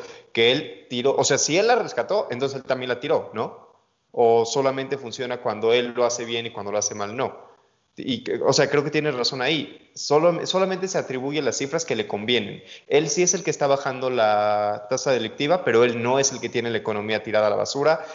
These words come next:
Él sí es el que está encargándose de nuevos proyectos, pero él no es el que tiene frenados muchos otros. Para él, lo bueno es suyo y lo malo no es de él. Y es peligroso, es muy, muy, muy peligroso eso. Es arrogante y,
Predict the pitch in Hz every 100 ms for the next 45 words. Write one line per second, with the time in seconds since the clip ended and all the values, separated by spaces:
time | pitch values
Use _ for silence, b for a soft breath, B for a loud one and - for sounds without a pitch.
0 | B - 127 120 - 185 190 147 - 123
1 | - 131 127 127 120 113 113 120 117 117
2 | 110 113 113 107 113 117 131 - 120 104
3 | 110 117 B B B 117 135 143 139 113
4 | 120 127 123 123 113 117 117 107 110 -
5 | - 135 147 165 - B B _ _ _
6 | - 139 143 151 196 214 185 - _ -
7 | 135 131 156 190 185 165 175 180 185 160
8 | 120 135 139 131 123 123 123 104 113 -
9 | - - 139 160 - 196 185 185 185 101
10 | 110 127 143 160 156 147 143 131 131 139
11 | 127 127 127 151 160 - - B B B
12 | 131 139 - - - 131 139 131 120 185
13 | 185 165 175 208 - 127 120 120 117 113
14 | 117